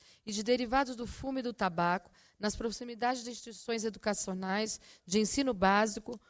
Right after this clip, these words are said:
públicas ou privadas, no Distrito Federal e das outras providências. Projeto de lei do deputado Ronen Nemer dispõe sobre a obrigatoriedade de tratamento e asepsia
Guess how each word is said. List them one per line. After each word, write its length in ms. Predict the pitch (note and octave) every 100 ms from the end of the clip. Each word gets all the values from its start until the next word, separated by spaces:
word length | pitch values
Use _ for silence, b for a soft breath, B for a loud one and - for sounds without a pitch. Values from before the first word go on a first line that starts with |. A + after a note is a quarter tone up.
| b _
públicas 540 | C#4 C#4+ C#4 C#4 B3+
ou 80 | A3+
privadas, 640 | G#3 F#3+ E3+ G#3 A3+ A3
no 100 | G3+
Distrito 400 | F#3 F#3 B3+ C#4
Federal 580 | - B3 A3 G3 G#3+ A#3 - B
e 100 | A3+
das 240 | A3+ C#4 G3+
outras 340 | G#3 G#3 G3
providências. 840 | G3 F#3 F3+ D3+ E3 - - - - _ _ _ -
Projeto 480 | A3+ G#3 C4+ C#4+
de 140 | B3 B3
lei 320 | A#3 A#3+ B3+
do 100 | G#3+
deputado 500 | G#3 G#3 A#3+ A#3+ A3
Ronen 320 | G#3+ C4 C4+
Nemer 460 | B3 D#3+ C#3+ C#3 D3+ b b
dispõe 560 | - A3+ - C4 C#4 D4 - B
sobre 340 | - G#3+ G3+
a 120 | G#3+
obrigatoriedade 1000 | C#4 D#4 D#4 C#4+ C#4+ C#4 G#3 G#3 G#3 G#3 -
de 140 | F3
tratamento 600 | F#3 G3 G3 G3+ A#3+ C4+
e 40 | C#4
asepsia 800 | C4+ C4+ - - A#3+ A#3+ A#3